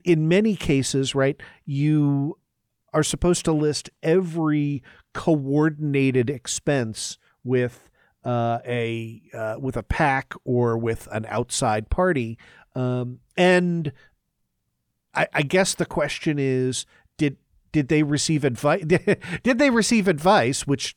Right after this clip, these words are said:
I, I think it's clear that they did, that says, like, "Oh, yeah, but look, like,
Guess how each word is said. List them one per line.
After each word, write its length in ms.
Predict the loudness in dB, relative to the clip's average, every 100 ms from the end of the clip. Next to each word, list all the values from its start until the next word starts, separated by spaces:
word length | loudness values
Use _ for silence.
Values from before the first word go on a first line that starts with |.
| -8
I, 80 | -8
I 140 | -4 -4
think 180 | -2
it's 140 | -4 -6
clear 340 | -2 2 2
that 160 | 2 0
they 100 | -2
did, 200 | -2 -4
that 100 | -4
says, 180 | -4 -4
like, 120 | 0
"Oh, 160 | 4 6
yeah, 220 | 6 4
but 180 | 0 2
look, 300 | 4 4 4
like, 260 | 0 0